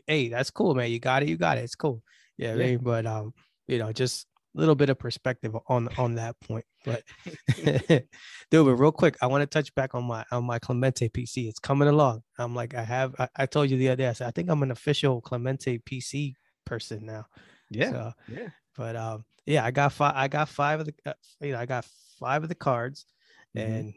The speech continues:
Speaker 1: still waiting on getting on that rookie. That's, it's, uh, <laughs>
Speaker 2: Wow.
Speaker 1: that's a bit of a, a big boy, and
Speaker 2: You
Speaker 1: we'll
Speaker 2: know,
Speaker 1: see,
Speaker 2: but
Speaker 1: you
Speaker 2: you,
Speaker 1: know?
Speaker 2: yeah, but that's, you know, that's the grail. That's, that's the
Speaker 1: Yeah.
Speaker 2: one, you know, that'd be like,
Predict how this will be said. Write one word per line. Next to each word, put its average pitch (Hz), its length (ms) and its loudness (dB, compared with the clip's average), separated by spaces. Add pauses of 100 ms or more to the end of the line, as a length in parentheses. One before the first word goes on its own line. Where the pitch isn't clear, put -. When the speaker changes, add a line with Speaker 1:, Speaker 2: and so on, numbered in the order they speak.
Speaker 1:
still 135 300 0
waiting 151 220 4
on 143 320 2
getting 139 180 -2
on 139 120 0
that 135 160 4
rookie. 117 320 -6
That's, 117 400 -8 (220)
it's, - 300 -12
uh, 120 240 -2 (120)
<laughs> 131 160 6 (580)
Speaker 2:
Wow. 123 240 -2
Speaker 1:
that's - 20 0
a 139 60 0
bit 143 200 4
of 139 140 2
a, 147 240 2
a 156 60 -2
big 151 260 0
boy, 120 240 -4 (540)
and 110 360 -10
Speaker 2:
You 131 100 0
Speaker 1:
we'll - 20 2
Speaker 2:
know, 135 140 2
Speaker 1:
see, 131 140 0
Speaker 2:
but 117 160 -4
Speaker 1:
you 120 100 -4
Speaker 2:
you, 110 40 -4
Speaker 1:
know? 123 140 -6 (120)
Speaker 2:
yeah, 156 220 -8
but 107 180 -6
that's, - 540 -2
you 139 100 0
know, 123 220 -2
that's 120 300 -2
the 117 80 -6
grail. 127 340 0
That's, 104 260 -6
that's 117 300 -6
the 127 120 -4
Speaker 1:
Yeah. 120 280 2
Speaker 2:
one, 117 80 0
you 139 140 2
know, 123 140 -18
that'd 123 240 -2
be 117 180 0
like, 110 240 0